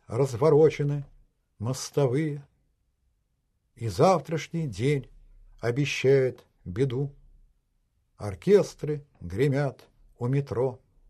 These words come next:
духовые, как перед войною в воскресном саду. Опять добрались мы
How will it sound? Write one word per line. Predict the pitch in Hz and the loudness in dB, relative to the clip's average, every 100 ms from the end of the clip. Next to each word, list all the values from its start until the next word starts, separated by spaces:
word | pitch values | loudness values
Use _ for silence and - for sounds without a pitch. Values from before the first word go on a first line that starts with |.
| - | -14
духовые, | 90 117 147 120 117 123 123 _ _ _ _ _ _ _ _ | -10 -6 -2 -2 -4 -8 -12 _ _ _ _ _ _ _ _
как | - 113 - _ | -10 -10 -10 _
перед | 120 123 117 | -4 -4 -2
войною | 110 139 113 127 120 123 _ _ _ _ - | 2 2 2 -2 -4 -8 _ _ _ _ -16
в | 90 | -8
воскресном | 120 - - 120 120 - 131 120 _ - | -6 -6 -6 -4 -4 -6 -10 -10 _ -16
саду. | - 127 110 131 - _ _ _ _ _ _ _ _ _ _ | -6 -6 -6 -10 -14 _ _ _ _ _ _ _ _ _ _
Опять | - 139 143 151 143 - - _ - | 0 2 4 4 4 -4 -20 _ -10
добрались | 98 139 139 160 143 156 - | -2 0 2 2 2 -2 -4
мы | 151 147 | -6 -6